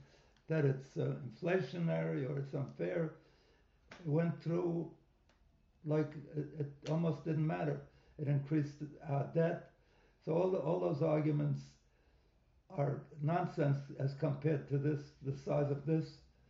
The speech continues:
uh, forgiveness. Number two,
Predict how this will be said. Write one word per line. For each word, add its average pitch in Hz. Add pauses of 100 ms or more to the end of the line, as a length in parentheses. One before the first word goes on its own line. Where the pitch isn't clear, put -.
(320)
uh, 127 (280)
forgiveness. 139 (1040)
Number 190
two, 170